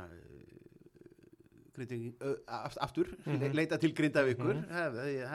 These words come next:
Speaker 1: hef-, hef-, hefur gagnast okkur, okkur vel og svo fengum við nú, eh, sendingu að norðan, hann sem er nú svo sem ekki búinn að spila ennþá.
Speaker 2: Mhm.
Speaker 1: Þannig eins og ég segi, það, ma-, ma-, maður bíður spenntur og ég vona að við verðum allavega ekki, sko,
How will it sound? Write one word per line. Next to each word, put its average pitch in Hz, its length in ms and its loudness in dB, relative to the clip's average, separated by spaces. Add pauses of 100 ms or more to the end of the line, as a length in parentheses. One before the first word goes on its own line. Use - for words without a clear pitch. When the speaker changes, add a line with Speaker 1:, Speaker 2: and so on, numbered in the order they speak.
(120)
Speaker 1:
hef-, - 180 -8
hef-, 131 240 -2
hefur 127 180 -4
gagnast 120 360 -6
okkur, - 260 -8 (440)
okkur 110 280 -6
vel 92 260 -6
og 135 60 -8
svo 127 140 -8
fengum 127 300 -8
við 123 100 -2
nú, 117 120 -2 (760)
eh, 104 560 -8 (560)
sendingu 117 500 -6
að 110 160 -2
norðan, 110 720 -6
hann 123 220 -10
sem - 200 -12
er 120 40 -8
nú 117 120 -6
svo 117 120 -14
sem 120 120 -12
ekki 120 120 -16
búinn 127 120 -8
að 123 80 -12
spila 135 280 -6 (320)
ennþá. 143 340 -6 (220)
Speaker 2:
Mhm. 123 240 -8 (800)
Speaker 1:
Þannig 107 160 -2
eins 175 160 2
og 143 80 0
ég - 0 -
segi, 85 140 -4 (100)
það, 107 300 -4 (160)
ma-, - 100 -16 (460)
ma-, 123 100 -2
maður 135 260 -2
bíður 180 260 4
spenntur 127 360 0
og 123 80 0
ég 139 140 2
vona 170 260 2
að 165 60 4
við 170 80 4
verðum 175 260 4
allavega 175 320 2
ekki, 175 240 -2
sko, 170 220 0